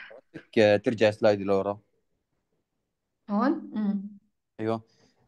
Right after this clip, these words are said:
Speaker 1: آه، إذا بدي أعمل اتش تو بي او فور سالب، سالب واحد.
Speaker 2: مم.
Speaker 1: بجيب ملح بعطيني اللي هو القاعدة المرافقة تبعته، ال اتش بي او فور سالب اثنين، صح؟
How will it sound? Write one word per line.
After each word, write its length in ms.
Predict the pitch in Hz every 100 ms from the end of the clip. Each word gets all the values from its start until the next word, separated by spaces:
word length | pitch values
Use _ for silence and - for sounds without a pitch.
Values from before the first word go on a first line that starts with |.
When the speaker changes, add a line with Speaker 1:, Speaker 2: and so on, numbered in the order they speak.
| -
Speaker 1:
آه، 360 | 101 98 95 98
إذا 420 | 104 104 104 101
بدي 600 | 98 131 131 127 113 107
أعمل 320 | 113 117 107
اتش 220 | 95 95 _
تو 260 | - 120
بي 280 | 98 110 101
او 480 | 90 104 98 95 90
فور 280 | - 107 98
سالب، 360 | - 101 95 -
سالب 420 | - 107 101 98
واحد. 280 | 98 104 - _ _ _ _ _ _ _ _ _ _ _ _ _
Speaker 2:
مم. 300 | 220 214 208 202
Speaker 1:
بجيب 380 | 110 127 160 131
ملح 260 | 139 135
بعطيني 680 | 113 113 143 135 135 143 -
اللي 500 | 107 104 104 101 101
هو 180 | 120 127
القاعدة 440 | 113 104 127 113
المرافقة 460 | 113 113 120 - -
تبعته، 420 | 98 95 - 87
ال 180 | 92 -
اتش 280 | 113 -
بي 240 | - 110 85
او 140 | 107
فور 200 | 104 120
سالب 260 | 110 117 107
اثنين، 220 | 104 90
صح؟ 280 | - 104